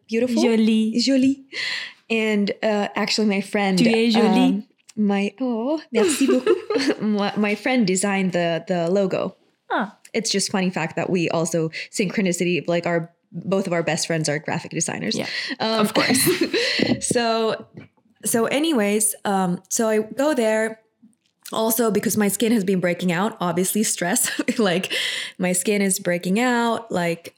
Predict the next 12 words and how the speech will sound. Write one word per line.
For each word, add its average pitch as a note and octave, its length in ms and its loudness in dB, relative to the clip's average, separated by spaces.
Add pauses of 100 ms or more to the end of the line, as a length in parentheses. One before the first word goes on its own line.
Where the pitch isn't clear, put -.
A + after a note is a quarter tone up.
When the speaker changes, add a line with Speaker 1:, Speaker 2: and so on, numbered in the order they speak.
Speaker 1:
I F3 320 0
was F3 200 0
just F3 180 -2
like, F3 120 0
"Okay, F3+ 340 0
I F3+ 120 0
need F3 200 0
to F3 80 -2
do E3 180 0
something E3+ 440 -4
about G#3+ 360 -6
this." A3+ 280 -4